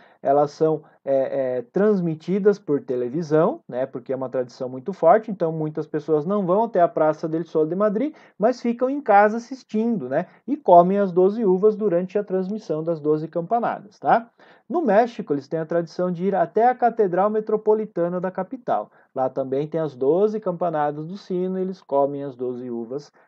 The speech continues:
pra ter sorte nos doze anos, nos doze anos, não, nos doze meses do próximo ano,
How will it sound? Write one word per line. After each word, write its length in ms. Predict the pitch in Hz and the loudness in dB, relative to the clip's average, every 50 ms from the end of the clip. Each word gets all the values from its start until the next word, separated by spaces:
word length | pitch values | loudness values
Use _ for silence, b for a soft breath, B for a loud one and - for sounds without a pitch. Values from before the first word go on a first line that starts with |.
| b _ | b _
pra 160 | - 131 131 | -4 -4 -4
ter 240 | - - 143 147 147 | -2 -2 -2 -2 -2
sorte 400 | - - 139 135 139 139 - 147 | -4 -2 0 0 0 -2 -4 -10
nos 160 | 139 135 123 | -14 -14 -10
doze 380 | 120 131 135 147 139 127 127 123 | -6 -4 -2 -2 -4 -4 -4 -4
anos, 400 | 123 123 131 139 156 151 151 143 | -4 -4 -6 -8 -10 -12 -12 -12
nos 200 | 143 135 127 113 | -12 -12 -12 -10
doze 360 | 107 123 123 135 131 120 117 | -8 -6 -4 -4 -4 -4 -6
anos, 260 | 110 110 120 160 185 180 | -8 -8 -8 -12 -12 -12
não, 120 | 131 98 | -14 -14
nos 220 | 95 101 110 113 107 | -14 -14 -16 -16 -14
doze 420 | 110 123 131 147 175 180 175 180 | -8 -4 -2 -2 -2 -4 -6 -8
meses 560 | 147 127 123 127 139 160 170 160 160 151 143 | -10 -8 -6 -4 -4 -4 -4 -4 -8 -8 -8
do 160 | 131 131 156 | -10 -10 -12
próximo 640 | 156 156 - 123 127 131 131 - 139 139 135 131 113 | -10 -8 -4 -4 -4 -4 -6 -10 -16 -14 -12 -12 -12
ano, 160 | 98 - 104 | -14 -14 -18